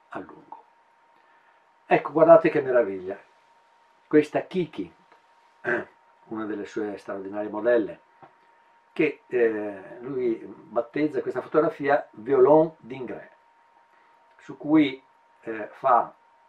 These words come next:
un fotomontaggio in camera oscura, eh, applicando quei due, eh, tipici tagli che ci sono sui,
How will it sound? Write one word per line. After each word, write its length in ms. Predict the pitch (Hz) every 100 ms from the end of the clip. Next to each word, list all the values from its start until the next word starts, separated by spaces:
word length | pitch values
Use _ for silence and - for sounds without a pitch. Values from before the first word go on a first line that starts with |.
| _
un 400 | - 120 117 107 - _
fotomontaggio 640 | - 123 120 117 139 95
in 60 | 101
camera 220 | - 156
oscura, 540 | 156 - 120 123 135 - - - _ _ _
eh, 260 | 123 110 -
applicando 840 | - - - 131 156 139 117 98 92
quei 460 | - 120 107 95
due, 500 | 101 120 110 95 90 _ _ _ _ _ -
eh, 440 | 101 95 92 - -
tipici 420 | 127 117 101 -
tagli 340 | 123 117 101
che 120 | 95
ci 100 | 98
sono 240 | 110 127 101
sui, 540 | - 101 95 82 85